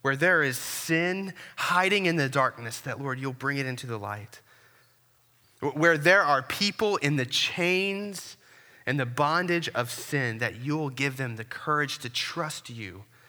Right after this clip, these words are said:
that you can set them free. We ask these things in Jesus' name.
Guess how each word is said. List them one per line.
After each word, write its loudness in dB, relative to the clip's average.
that -4
you -2
can -4
set -6
them -12
free. -16
We -2
ask 0
these -10
things -10
in -10
Jesus' -12
name. -10